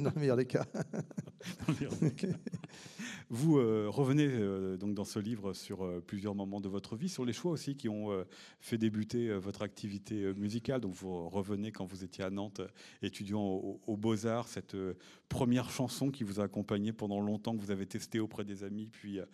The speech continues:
Speaker 2: dans les fêtes d'école, avant qu'enfin elle atteigne la radio et qu'elle débouche sur un premier album. Mais vous racontez aussi, et ça j'aimerais que peut-être qu'on, que vous reveniez, euh, là-dessus,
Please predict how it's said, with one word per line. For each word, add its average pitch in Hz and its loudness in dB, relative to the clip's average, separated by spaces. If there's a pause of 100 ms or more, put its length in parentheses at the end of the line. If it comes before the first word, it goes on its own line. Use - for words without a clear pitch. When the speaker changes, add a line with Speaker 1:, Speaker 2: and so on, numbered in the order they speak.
(260)
Speaker 2:
dans 98 -4
les 98 0
fêtes 101 -4
d'école, 104 0
avant 95 -2
qu'enfin 101 -6
elle 98 -4
atteigne 95 -6
la 95 -2
radio 98 -2
et 90 -2
qu'elle 92 -6 (160)
débouche 107 -6 (400)
sur - -6
un 101 0
premier 107 0
album. 107 2
Mais 120 -2
vous 104 -6
racontez 127 -6
aussi, 143 -4 (300)
et 127 -4
ça 170 0
j'aimerais 113 0
que 107 -8
peut-être 117 -4
qu'on, 95 -4
que 95 -8
vous 101 -4
reveniez, 107 -2
euh, 98 0
là-dessus, 101 -2